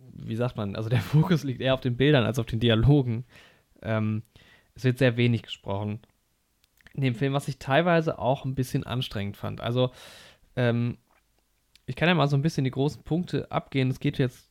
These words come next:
kann ich mal ein bisschen strukturell, <laughs> strukturierter vorgehen, als, ähm, als es vielleicht im normalen Podcast der Fall wäre. Genau, nochmal zum Drehbuch. Also, ähm,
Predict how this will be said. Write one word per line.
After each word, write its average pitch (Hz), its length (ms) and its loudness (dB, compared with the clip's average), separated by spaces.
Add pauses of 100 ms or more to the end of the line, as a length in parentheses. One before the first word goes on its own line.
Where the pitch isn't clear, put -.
(100)
kann 131 140 -2
ich 143 80 2
mal 131 60 2
ein 123 80 -2
bisschen 139 180 -2
strukturell, 127 640 2
<laughs> - 100 2
strukturierter 135 800 0
vorgehen, 123 500 0
als, 113 500 -4 (640)
ähm, 110 520 2 (880)
als 113 280 -2
es 104 340 -4
vielleicht 113 320 -2
im 117 120 0
normalen 117 400 4
Podcast 107 440 -4
der 110 100 -8
Fall 104 300 -8
wäre. 107 340 -6 (320)
Genau, 104 300 2 (160)
nochmal 139 320 4
zum 131 160 -4
Drehbuch. 123 340 0
Also, 117 420 -2
ähm, 110 340 -4